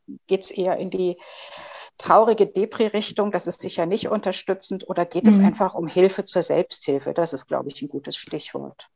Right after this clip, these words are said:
Speaker 2: Ja. Was würdest du dir wünschen von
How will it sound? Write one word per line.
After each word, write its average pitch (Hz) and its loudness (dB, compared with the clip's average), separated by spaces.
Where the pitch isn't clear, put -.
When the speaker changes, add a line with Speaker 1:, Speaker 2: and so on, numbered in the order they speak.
Speaker 2:
Ja. 214 8
Was 220 6
würdest 277 8
du 254 10
dir 254 8
wünschen 196 6
von 226 6